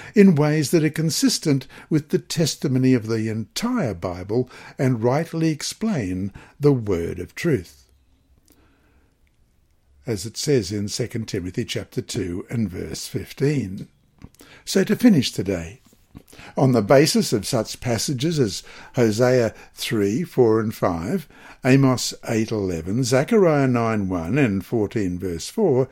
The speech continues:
some Christians today expect the final events of world history to unfold in the Middle East.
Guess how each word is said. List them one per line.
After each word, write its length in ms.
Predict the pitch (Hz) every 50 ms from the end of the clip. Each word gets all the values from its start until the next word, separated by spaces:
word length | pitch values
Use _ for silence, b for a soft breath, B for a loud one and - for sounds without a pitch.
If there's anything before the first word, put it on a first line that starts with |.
| B B B B B B
some 320 | - - 190 208 233 254
Christians 600 | 247 - 185 180 175 - - - 170 156 135 - -
today 540 | - 185 147 127 185 220 151 87 78 87
expect 460 | 107 127 - - - - 160 143 - -
the 120 | 180 175
final 520 | - - - 139 127 139 151 156 156 165
events 400 | 170 135 135 131 127 131 127 -
of 140 | 170 143 104
world 340 | 104 110 110 117 123 131 120
history 380 | 120 127 123 - - - 110 113
to 160 | - 135 139
unfold 640 | 127 127 147 143 - - 95 80 80 85 113 120 -
in 260 | - - 110 104 110
the 80 | 123 135
Middle 360 | 135 110 82 69 78 78 101
East. 420 | 156 160 107 85 - - - -